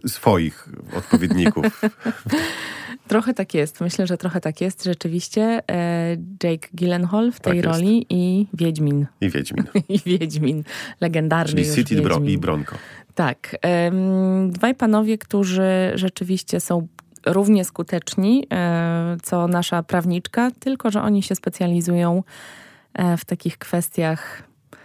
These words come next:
Speaker 2: survivalowo-militarnych.
Speaker 1: Mhm.
Speaker 2: Może tak to określimy?
Speaker 1: No, są najemnikami, więc muszą.
Speaker 2: Tak. E, wszystko się dzieje na wyspie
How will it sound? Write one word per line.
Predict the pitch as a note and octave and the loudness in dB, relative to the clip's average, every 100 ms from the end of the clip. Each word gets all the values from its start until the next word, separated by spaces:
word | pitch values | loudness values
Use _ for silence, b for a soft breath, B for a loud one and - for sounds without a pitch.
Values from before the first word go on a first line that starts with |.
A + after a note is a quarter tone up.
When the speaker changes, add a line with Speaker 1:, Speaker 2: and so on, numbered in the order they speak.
| B B | B B
Speaker 2:
survivalowo-militarnych. | - F#3 E3+ E3+ E3+ E3 E3+ E3+ E3 E3 D#3+ E3+ G3+ B3 E4+ - | -2 0 0 0 2 2 2 2 2 0 0 0 4 4 4 0
Speaker 1:
Mhm. | A#2 F#2 | 2 4
Speaker 2:
Może | D3 E3+ | 4 2
tak | D#3+ - | -2 0
to | - | -2
określimy? | C#4 - C#4 - D4 D4 | 0 0 -2 2 4 6
Speaker 1:
No, | D4+ | 4
są | D#4+ | 2
najemnikami, | G3 F#3+ F#3 F#3+ G3 D#3 | 2 2 2 0 2 2
więc | G#2+ G2 | 2 0
muszą. | C3 B2 - D#2 - | -2 -4 -6 -6 -4
Speaker 2:
Tak. | D3+ - - - | -4 -4 -10 -4
E, | - F#3+ F3+ F3+ F3+ F#3 | 0 2 4 4 2 0
wszystko | - - - | 0 0 0
się | C#4+ A3+ | 2 6
dzieje | B3 A#3+ | 8 8
na | A3+ G#3 | 8 6
wyspie | F#3 G#3 - - F3+ E3+ | 4 2 2 0 2 4